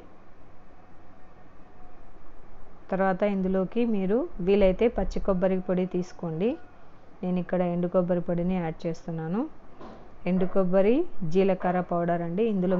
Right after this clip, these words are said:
మెయిన్ ఇంగ్రీడియంట్స్ అవి రెండే. కర్రీకి మంచి టేస్ట్ వస్తుంది ఈ జీలకర్ర పొడి, ఈ కోకోనట్ పౌడర్ వీటి వల్ల.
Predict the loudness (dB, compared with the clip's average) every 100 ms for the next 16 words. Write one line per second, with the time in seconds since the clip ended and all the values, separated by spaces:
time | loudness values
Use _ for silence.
0 | 2 2 2 2 0 0 0 -2 0 2
1 | 2 2 2 2 0 -4 -4 -2 0 0
2 | 2 2 4 2 4 4 4 0 0 0
3 | 0 0 -2 -2 -2 0 2 0 0 0
4 | 0 0 0 2 0 2 0 0 2 0
5 | 0 0 2 2 4 2 2 0 0 0
6 | 0 -2 -6 -4 0 2 2 2 0 0
7 | 0 2 2 0 -4 -6 -4 -2 0 0